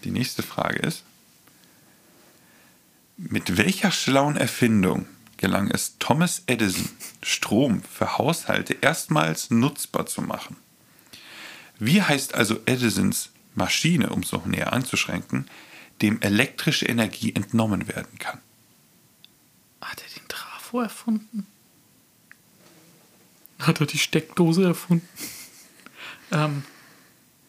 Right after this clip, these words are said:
Speaker 2: ich weiß es nicht offen.
Speaker 1: Brauchst du die Antwortmöglichkeiten?
Speaker 2: Ja.
Speaker 1: Einmal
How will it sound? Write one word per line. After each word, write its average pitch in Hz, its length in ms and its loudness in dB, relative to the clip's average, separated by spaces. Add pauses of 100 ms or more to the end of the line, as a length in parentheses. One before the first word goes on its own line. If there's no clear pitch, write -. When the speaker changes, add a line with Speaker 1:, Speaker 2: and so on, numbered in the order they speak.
(280)
Speaker 2:
ich - 200 -6
weiß 147 260 0
es - 140 -12
nicht 151 200 -8
offen. 156 300 -10 (2000)
Speaker 1:
Brauchst 104 220 -2
du 110 40 -4
die 98 80 -2
Antwortmöglichkeiten? 123 840 -2
Speaker 2:
Ja. - 1500 -10
Speaker 1:
Einmal 117 640 2